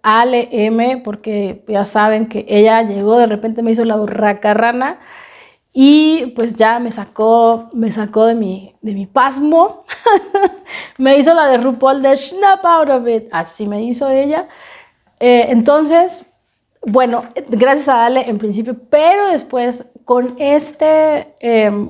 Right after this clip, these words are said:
con este libro, que es un capítulo por semana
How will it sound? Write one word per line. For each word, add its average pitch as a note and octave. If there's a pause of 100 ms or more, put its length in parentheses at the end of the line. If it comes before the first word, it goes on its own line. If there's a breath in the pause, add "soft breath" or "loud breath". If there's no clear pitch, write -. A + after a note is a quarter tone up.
(140)
con A#3
este A3+
libro, C#4+
que G#3
es A3+
un B3+
capítulo B3
por G#3+
semana A#3